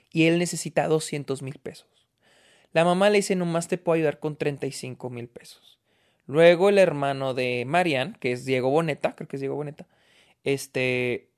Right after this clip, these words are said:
le, le ayuda con poquito más, pero no completa. A lo que Marianne accede a ayudarlo.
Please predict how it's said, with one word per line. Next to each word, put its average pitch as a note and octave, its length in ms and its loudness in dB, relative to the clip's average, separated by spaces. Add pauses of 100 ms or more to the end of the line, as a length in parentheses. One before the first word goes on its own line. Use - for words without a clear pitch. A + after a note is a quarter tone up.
(1400)
le, C3+ 420 0
le C3+ 160 2
ayuda D3 360 2
con D#3+ 160 -4
poquito D3+ 360 -6
más, D#3 220 -4
pero C#3+ 180 -2
no C#3 140 -8
completa. C#3 580 -6 (420)
A G#3 120 0
lo A3+ 160 4
que A3+ 140 2
Marianne A3+ 460 4
accede G3+ 720 -2
a E3 60 -4
ayudarlo. D#3 640 0